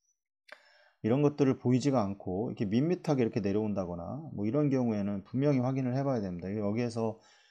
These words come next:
이제 혈압이 낮다는 이유로 이거를, 혈압을 올리기 위해서 볼륨을 계속 주게 되면 이제 결국에는 이제 오버로-, 이제 이 오버로딩이 되기 때문에 이제 그러면 심근도 이제 당연히 이제 심근 자체가 이 카디오풀모나리 이제 바이패스 과정에서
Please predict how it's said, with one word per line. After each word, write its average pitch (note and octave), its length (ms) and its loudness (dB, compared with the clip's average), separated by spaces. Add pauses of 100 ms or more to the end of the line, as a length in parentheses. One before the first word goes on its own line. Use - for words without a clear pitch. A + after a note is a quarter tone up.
(240)
이제 G#2+ 160 0
혈압이 D3 420 4
낮다는 A2+ 480 2
이유로 G#2 440 0 (140)
이거를, A2 360 2
혈압을 D#3+ 260 4
올리기 G#2+ 300 2
위해서 G#2+ 200 0
볼륨을 C3+ 400 2
계속 G#2 220 -4
주게 G#2 240 -2
되면 F#2 480 -4
이제 F#2 140 -6
결국에는 G#2 440 -4
이제 F2+ 120 -6
오버로-, G#2 420 -2 (120)
이제 F2+ 300 -8 (600)
이 F#2+ 500 -4
오버로딩이 A2+ 480 0
되기 G2 240 -4
때문에 F#2+ 540 -4
이제 F2+ 160 -12
그러면 F#2+ 200 -12
심근도 F3+ 600 0
이제 - 120 -4
당연히 B2 420 -2
이제 G2 160 0
심근 E3+ 340 -2
자체가 A#2 640 0 (600)
이 G2+ 340 -2
카디오풀모나리 D3 1200 4
이제 G2+ 180 0
바이패스 A2 460 -6
과정에서 G#2 720 -4